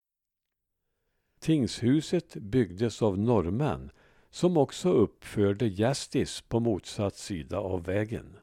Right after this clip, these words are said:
Samma ritning som till dessa byggnader tycks ha använts även till Halvarsgården.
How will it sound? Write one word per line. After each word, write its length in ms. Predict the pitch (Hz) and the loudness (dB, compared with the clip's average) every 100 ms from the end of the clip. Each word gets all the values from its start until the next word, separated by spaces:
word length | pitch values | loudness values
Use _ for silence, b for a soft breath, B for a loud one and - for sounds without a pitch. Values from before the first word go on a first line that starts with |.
| _ _ _ _ _ _ _ _ _ _ _ _ _ - | _ _ _ _ _ _ _ _ _ _ _ _ _ -6
Samma 420 | - 123 107 170 | 0 2 2 2
ritning 560 | 165 110 - 139 160 | 2 0 0 -2 0
som 300 | 135 143 147 | 0 0 0
till 280 | 131 147 131 | -2 -2 0
dessa 360 | 123 110 - 151 | 0 -2 -2 0
byggnader 680 | 151 110 113 131 156 156 160 b b b - | 0 0 -2 -2 0 0 -4 b b b -2
tycks 400 | 165 160 - - | -2 0 -4 -2
ha 400 | 160 160 - 117 | 0 0 0 -2
använts 560 | 90 120 107 - - - | 0 0 0 -4 -12 -4
även 360 | 113 87 110 | -2 0 -2
till 260 | 110 107 92 | -2 -2 -2
Halvarsgården. 960 | 87 113 80 85 - - 117 160 - | -2 -2 -2 -4 -4 0 0 0 -6